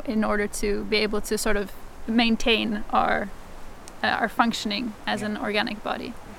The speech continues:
Speaker 1: And so we're, you know, we're very clearly a, a, a metabolism and a process that is part of a, the, the bigger metabolism and process.
Speaker 2: Exactly,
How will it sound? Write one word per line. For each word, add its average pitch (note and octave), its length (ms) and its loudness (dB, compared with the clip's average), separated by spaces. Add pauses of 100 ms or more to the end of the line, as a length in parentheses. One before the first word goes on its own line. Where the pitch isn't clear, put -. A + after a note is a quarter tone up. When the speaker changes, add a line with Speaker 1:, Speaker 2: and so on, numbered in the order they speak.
(480)
Speaker 1:
And A3 140 0
so G3+ 440 0 (360)
we're, A3+ 420 0 (1120)
you C4 60 4
know, A3+ 220 2
we're A#3+ 100 2
very A#3+ 180 8
clearly A3+ 460 4
a, F#3+ 400 2
a, G#3 60 0 (140)
a A3+ 60 4
metabolism G#3+ 800 8
and G#3 80 10
a G3+ 40 8
process - 680 6 (100)
that G#3+ 120 4
is G3 120 0
part G#3+ 260 4
of G3+ 80 0
a, G3+ 240 2 (240)
the, G#3 320 0
the G#3+ 60 2
bigger A3 380 2 (100)
metabolism G#3+ 600 2
and - 120 -4
process. - 520 -2 (120)
Speaker 2:
Exactly, - 260 6